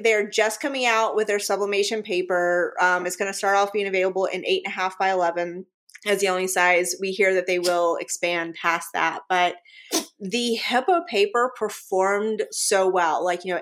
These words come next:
A sub is great. We do still recommend A sub, but what we notice with the A sub, especially in the mug press, is that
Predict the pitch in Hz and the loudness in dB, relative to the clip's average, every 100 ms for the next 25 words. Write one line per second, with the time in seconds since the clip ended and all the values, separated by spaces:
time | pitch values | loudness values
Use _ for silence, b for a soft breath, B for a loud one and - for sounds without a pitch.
0 | - 214 254 - 233 214 - 202 202 202 | 0 0 2 0 0 0 2 2 0 -4
1 | 185 190 202 - 202 196 175 - 185 190 | -6 -6 -6 -4 -2 0 0 -2 -6 -6
2 | 170 170 175 - 220 247 247 b b b | -4 -6 -6 -4 0 0 -2 b b b
3 | b - 226 233 226 226 220 233 294 302 | b 0 2 2 2 2 2 2 0 -2
4 | 247 190 214 - 214 185 - 180 190 - | 0 2 0 0 -2 -4 -2 -2 -2 0
5 | 220 208 180 196 180 175 185 254 - 233 | 0 0 -4 -4 -4 0 -2 -2 -4 0
6 | 208 - - 202 185 - 190 185 175 | 2 0 -2 -2 -2 0 2 2 0